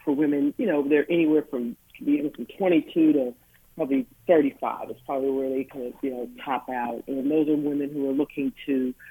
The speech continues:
ch-, certainly excel professionally, but it's more about leading in their community and engaging in their community. And then we have a program called Bright Futures for,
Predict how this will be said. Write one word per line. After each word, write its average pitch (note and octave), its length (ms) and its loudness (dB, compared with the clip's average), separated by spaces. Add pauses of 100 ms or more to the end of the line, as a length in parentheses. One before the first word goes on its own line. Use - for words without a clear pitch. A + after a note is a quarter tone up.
(420)
ch-, - 260 -8
certainly D#3 380 0
excel - 340 -2
professionally, D#3+ 580 -4
but C3+ 160 -4
it's C3+ 200 -4
more C#3+ 260 -2
about C3 380 -6
leading C#3 300 2
in C3 100 -2
their C3 140 -4 (120)
community C3 520 -2
and B2 100 -12
engaging C3 480 -4
in B2 100 -18
their B2 140 -16 (100)
community. C3 520 -6
And C3 100 -16
then C#3+ 120 -8
we C#3+ 200 -10
have D3 160 -4 (640)
a C#3+ 60 -6
program D3 500 -2
called - 260 -14
Bright - 240 -2
Futures A#3 400 2 (140)
for, C#3 380 2